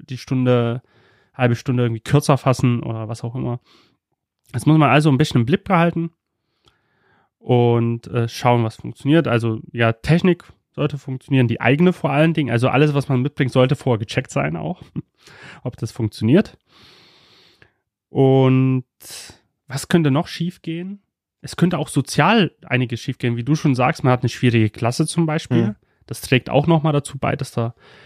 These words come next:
Speaker 1: Stressfaktor ein anderer ist vor
Speaker 2: Mhm.
Speaker 1: Ort. Deswegen die gute Vorbereitung, damit man sowas dann halt halbwegs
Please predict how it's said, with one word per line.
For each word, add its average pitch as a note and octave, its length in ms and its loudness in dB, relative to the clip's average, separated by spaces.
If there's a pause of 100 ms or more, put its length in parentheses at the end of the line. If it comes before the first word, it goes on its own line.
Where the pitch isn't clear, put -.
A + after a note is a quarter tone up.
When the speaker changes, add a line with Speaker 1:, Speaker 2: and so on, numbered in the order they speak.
(380)
Speaker 1:
Stressfaktor - 840 -2
ein C#3 80 0
anderer D3 320 0
ist - 280 -4
vor - 180 0
Speaker 2:
Mhm. - 60 0
Speaker 1:
Ort. - 360 -4 (1000)
Deswegen A#2+ 480 0
die A#2+ 100 -6
gute A#2+ 220 -4
Vorbereitung, C#3+ 720 2
damit A2+ 260 -6
man A2+ 140 -2
sowas B2 320 2
dann A2+ 200 -2
halt A2 280 -4
halbwegs A#2 540 -2